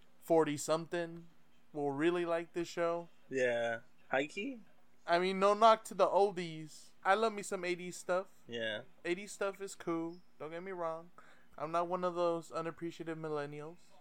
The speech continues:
Speaker 1: That's not me. It's just this.
Speaker 2: This is not the one?
Speaker 1: This just happens to be not a very good one.
Speaker 2: Yeah. So, all right. What's your prediction?
Speaker 1: Prediction?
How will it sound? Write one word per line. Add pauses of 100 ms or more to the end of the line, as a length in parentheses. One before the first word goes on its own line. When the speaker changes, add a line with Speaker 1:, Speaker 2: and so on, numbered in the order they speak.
(420)
Speaker 1:
That's
not
me. (500)
It's
just (140)
this. (580)
Speaker 2:
This
is
not
the
one? (200)
Speaker 1:
This
just
happens
to
be
not
a
very
good
one. (440)
Speaker 2:
Yeah. (500)
So,
all
right.
What's
your
prediction? (1000)
Speaker 1:
Prediction?